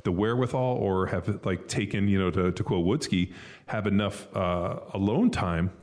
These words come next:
with their own mind and enough boredom to be able to look at this stuff, break it down into pieces and analyze it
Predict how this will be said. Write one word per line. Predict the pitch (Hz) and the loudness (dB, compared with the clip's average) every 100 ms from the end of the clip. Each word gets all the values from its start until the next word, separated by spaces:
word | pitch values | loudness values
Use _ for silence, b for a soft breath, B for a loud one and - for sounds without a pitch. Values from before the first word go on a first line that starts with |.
| - | -4
with | 101 | -2
their | 107 104 | 0 0
own | 113 | 2
mind | 104 107 107 101 | 2 2 2 2
and | |
enough | 95 95 85 85 | 2 2 0 -2
boredom | 98 113 170 107 | 0 2 2 2
to | 90 | 2
be | 98 | 2
able | 98 98 | 2 2
to | |
look | 85 87 127 | 0 0 0
at | 185 | -2
this | - 92 | -2 -2
stuff, | - 95 | -2 -4
break | - 101 120 | -2 -2 0
it | 95 | 0
down | 101 101 | 0 2
into | 95 85 | 2 0
pieces | - 110 110 98 | 0 0 0 2
and | 90 | 2
analyze | 110 156 98 90 95 | 2 2 2 2 0
it | - | -2